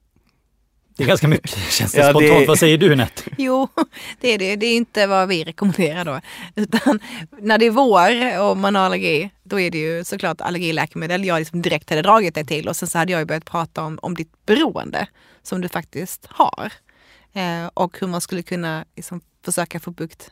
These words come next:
Speaker 3: med det, egentligen.
Speaker 2: Ja, alltså egentligen, jag har ju googlat lite granna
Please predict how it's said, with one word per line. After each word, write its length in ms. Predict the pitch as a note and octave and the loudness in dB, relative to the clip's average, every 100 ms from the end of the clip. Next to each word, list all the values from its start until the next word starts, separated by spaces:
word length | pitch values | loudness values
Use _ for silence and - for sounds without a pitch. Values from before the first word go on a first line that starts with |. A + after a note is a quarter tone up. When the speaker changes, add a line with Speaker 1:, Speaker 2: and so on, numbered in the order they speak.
| _ | _
Speaker 3:
med 120 | F#3+ | -10
det, 200 | A#3 G3+ - _ _ G3 | -10 -12 -20 _ _ -20
egentligen. 280 | F#3+ F#2 - | -18 -16 -14
Speaker 2:
Ja, 240 | G#2 G#2 | -10 -8
alltså 200 | F2 - | -8 -4
egentligen, 420 | A2 G#2+ D3+ A2+ A2+ | -2 -2 -2 -2 2
jag 80 | |
har 100 | B2+ | 2
ju 140 | D3 B2+ _ _ | 2 -2 _ _
googlat 560 | A2 C3 A#2+ G#2+ C#3 B2 | -4 2 2 4 2 2
lite 180 | G#2 G2+ | -2 -2
granna 400 | F2+ C#2+ C2 | -2 -4 -10